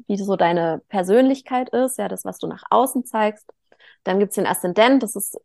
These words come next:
das, das Zeichen, was am Horizont aufsteigt zum Zeitpunkt deiner, deiner Geburt. Das ist wie so ein, wie nur so, wie so eine Sicht auf die Welt, die du mitbekommst, oder wie so ein, wie so ein Werkzeugkoffer, den du auch mitbekommst, wie du,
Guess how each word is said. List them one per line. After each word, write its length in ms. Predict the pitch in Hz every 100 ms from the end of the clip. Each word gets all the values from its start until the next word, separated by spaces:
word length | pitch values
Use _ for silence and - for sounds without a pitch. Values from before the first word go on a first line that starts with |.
| -
das, 360 | 214 190 - -
das 140 | 202
Zeichen, 380 | - 190 190 202
was 220 | 185 -
am 220 | - 180 180
Horizont 480 | 170 170 233 240
aufsteigt 460 | 196 214 - 208 -
zum 140 | 190
Zeitpunkt 440 | - 175 175 185 -
deiner, 260 | 185 175 -
deiner 240 | - 170 175
Geburt. 420 | 175 233 262 - _ - _ -
Das 120 | 190
ist 180 | 196 -
wie 120 | 202
so 140 | 185
ein, 300 | 180 175 170 _ _ _ _ _ _
wie 120 | - 196
nur 120 | 190
so, 200 | 180 180
wie 100 | 208
so 80 | 208
eine 100 | 190
Sicht 260 | 269 269
auf 80 | 208
die 160 | 202 190
Welt, 340 | 233 330 -
die 60 | 294
du 140 | -
mitbekommst, 840 | 254 294 - 285 - 277 285 320 - _ _ -
oder 260 | 196 196
wie 100 | 202
so 160 | 196 190
ein, 300 | 190 185 180
wie 140 | 185 175
so 80 |
ein 120 | 170 165
Werkzeugkoffer, 840 | 208 - - 285 - 277 269 262
den 100 | 233
du 80 | 226
auch 120 | -
mitbekommst, 640 | 240 233 - - 220 240 -
wie 60 |
du, 100 | 202